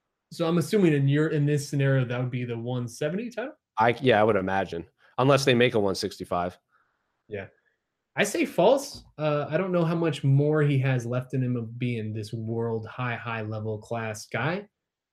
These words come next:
Speaker 1: but it'd be cool to, it'd be cool if I was wrong. I mean, he's always been one of the good guys in the, in the sport, and he's always, for a long time, was one of the most overlooked fighters of his era, really. Uh, so it'd be cool to see him g-, go out with one more title shot. I just
Speaker 2: Oh.
Speaker 1: don't know if he'll get there.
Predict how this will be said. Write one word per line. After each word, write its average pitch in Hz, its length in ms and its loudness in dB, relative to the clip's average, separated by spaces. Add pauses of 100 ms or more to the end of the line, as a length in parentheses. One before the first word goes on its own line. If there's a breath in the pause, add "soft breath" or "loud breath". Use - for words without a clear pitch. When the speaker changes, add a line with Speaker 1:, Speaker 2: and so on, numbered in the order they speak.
(140)
Speaker 1:
but 123 240 -2 (160)
it'd 160 100 -2
be 202 120 -4
cool 208 240 -4
to, 143 100 0
it'd 147 220 0
be 143 80 0
cool 185 180 -2
if 170 80 -4
I 160 80 4
was 135 100 0
wrong. 143 360 0 (340)
I 135 40 -2
mean, 113 120 0
he's 143 160 4
always 147 180 8
been 135 160 6
one 135 120 8
of 135 60 6
the 120 60 4
good 135 160 4
guys 110 320 0 (160)
in 113 80 -6
the, 110 140 -6
in 117 160 -6
the 110 80 -6
sport, 117 340 -4
and 113 100 -4
he's 123 260 0
always, 127 260 2 (260)
for - 120 -6
a 139 40 2
long 147 160 0
time, 147 200 0
was 110 120 -6
one 127 120 2
of 123 60 2
the 123 60 0
most 113 160 -4
overlooked 123 380 -2
fighters 117 340 -2
of 113 80 -6
his 107 220 -8
era, 110 320 0
really. 104 380 -8 (600)
Uh, 101 300 -6
so 160 140 -6
it'd 226 100 2
be 220 100 -2
cool 180 220 2
to 127 80 0
see 131 180 -2
him 127 180 2
g-, 120 120 -6 (300)
go 123 160 0
out 123 200 0
with 110 140 -8
one 117 140 -4
more 110 160 -4
title 107 220 -6
shot. - 300 -16
I - 60 -2
just 117 140 -2
Speaker 2:
Oh. 101 40 -2
Speaker 1:
don't 107 120 -4
know - 140 -20
if - 60 -8
he'll 113 100 -8
get 113 140 -18
there. 110 200 -14